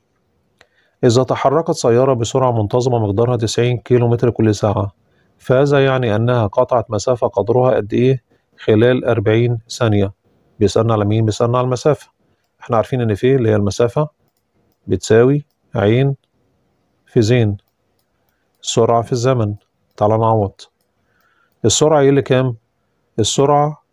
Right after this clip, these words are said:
قايل لي، قايل لي هنا كام؟ تسعين كيلو متر كل ساعة، وهنا إيه؟ بالثانية. فلازم هنا أخلي هنا ال-،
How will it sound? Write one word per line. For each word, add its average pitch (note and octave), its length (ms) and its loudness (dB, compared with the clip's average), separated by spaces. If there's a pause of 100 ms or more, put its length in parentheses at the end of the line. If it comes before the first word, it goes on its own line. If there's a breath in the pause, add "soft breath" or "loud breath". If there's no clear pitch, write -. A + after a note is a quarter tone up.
قايل A#2+ 320 4
لي، D3 240 2 (580)
قايل A2+ 160 4
لي B2+ 160 2
هنا C3 140 0
كام؟ B2+ 360 0 (120)
تسعين A#2+ 400 0
كيلو B2 200 0
متر B2 220 0
كل A2+ 220 0
ساعة، G#2+ 240 0
وهنا G#2+ 280 0
إيه؟ A#2 160 2
بالثانية. A2+ 560 -2 (460)
فلازم A#2+ 440 2
هنا C#3 360 -2
أخلي B2 380 0
هنا C3 240 0 (540)
ال-، G2 720 0